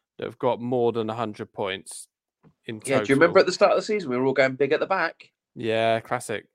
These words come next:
Speaker 1: We all fall into that
Speaker 2: Cancelo,
Speaker 1: trap.
Speaker 2: Trent, Robbo.
Speaker 1: So of the top ten, four are Newcastle defenders, uh, which is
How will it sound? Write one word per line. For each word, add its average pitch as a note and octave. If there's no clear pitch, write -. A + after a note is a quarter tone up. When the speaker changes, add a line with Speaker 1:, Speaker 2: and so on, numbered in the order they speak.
Speaker 1:
We B2+
all A#2+
fall B2
into A#2
that -
Speaker 2:
Cancelo, A#2
Speaker 1:
trap. G#2+
Speaker 2:
Trent, D3
Robbo. C#3
Speaker 1:
So -
of F#3+
the F3+
top -
ten, A#2
four E3+
are C#3
Newcastle C3+
defenders, G#2+
uh, G#2+
which A#2+
is A#2+